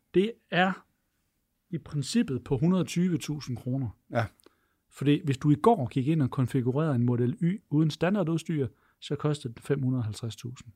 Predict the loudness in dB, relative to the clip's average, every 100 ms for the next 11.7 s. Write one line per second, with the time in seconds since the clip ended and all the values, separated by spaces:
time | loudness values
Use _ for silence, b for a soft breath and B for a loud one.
0 | -6 -4 -4 _ _ _ _ _ _ _
1 | _ -2 2 6 8 10 8 6 4 2
2 | 2 0 -2 _ _ -12 -2 4 8 8
3 | 6 4 2 4 6 6 6 6 6 6
4 | 6 6 4 2 2 2 2 2 2 2
5 | 0 0 2 2 0 -4 -4 -4 -10 b
6 | b b b b b b b 6 6 6
7 | 6 6 8 10 8 6 4 2 2 2
8 | 2 2 2 4 4 2 2 0 2 2
9 | 2 2 0 0 0 0 2 2 2 -2
10 | -6 -2 -2 0 0 0 0 -6 -6 -10
11 | -8 -6 -6 -4 -2 -2 -6